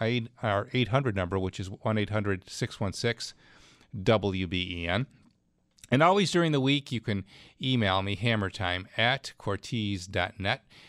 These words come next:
And when you have a moment, check out cortez dot net.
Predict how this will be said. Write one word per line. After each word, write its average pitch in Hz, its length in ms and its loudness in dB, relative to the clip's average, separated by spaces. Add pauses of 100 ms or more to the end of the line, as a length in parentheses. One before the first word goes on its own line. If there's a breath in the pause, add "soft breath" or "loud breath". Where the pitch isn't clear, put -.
(180 loud breath)
And 160 400 2
when 147 100 2
you 143 80 2
have 147 100 4
a 123 60 0
moment, 120 340 2
check - 300 -2
out 143 240 2
cortez 95 680 -4
dot 95 260 -10
net. 98 280 -4